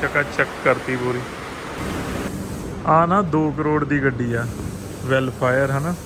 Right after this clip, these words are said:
ਇਹਦੇ ਵਿੱਚ ਟੌਪ ਮਾਡਲ ਆਉਂਦਾ, ਇੱਕ ਮਾਡਲ ਇਹਦਾ ਹੋਰ ਮਹਿੰਗਾ, ਉਹ ਉੱਧਰ ਖੜਾ ਉਹਦੇ, ਤਾਂ ਕਿਆ ਹੈ, ਉਹ ਉੱਪਰ।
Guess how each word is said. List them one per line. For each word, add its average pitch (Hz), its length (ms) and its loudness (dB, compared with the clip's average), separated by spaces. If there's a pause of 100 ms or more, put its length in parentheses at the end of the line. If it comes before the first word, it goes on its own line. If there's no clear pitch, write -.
(680)
ਇਹਦੇ 147 220 2
ਵਿੱਚ 160 180 0 (100)
ਟੌਪ 143 260 0
ਮਾਡਲ 151 360 2
ਆਉਂਦਾ, 160 200 2
ਇੱਕ 151 240 -2
ਮਾਡਲ 143 320 -4
ਇਹਦਾ 151 240 2
ਹੋਰ 131 240 -4
ਮਹਿੰਗਾ, 131 280 -4
ਉਹ 147 240 0
ਉੱਧਰ 135 280 0
ਖੜਾ 131 220 2
ਉਹਦੇ, 131 260 -2 (880)
ਤਾਂ 135 100 0
ਕਿਆ 123 200 -2
ਹੈ, 117 80 -2
ਉਹ 156 300 -2
ਉੱਪਰ। 127 400 -4